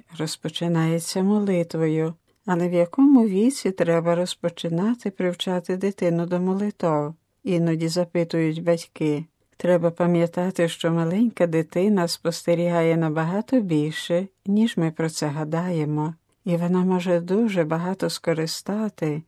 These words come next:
і то для всього свого майбутнього життя, коли бачить, як мама навколішки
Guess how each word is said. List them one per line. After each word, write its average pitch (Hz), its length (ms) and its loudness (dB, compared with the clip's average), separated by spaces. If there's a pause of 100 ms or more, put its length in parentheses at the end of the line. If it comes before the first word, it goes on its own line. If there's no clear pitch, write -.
(180)
і 170 140 -4
то 170 180 2
для 165 180 0
всього 165 440 -2
свого 170 380 0
майбутнього 165 720 0
життя, 160 520 -2
коли 156 260 0
бачить, 156 760 -4 (260)
як 165 320 0
мама 202 400 4
навколішки 202 1160 -2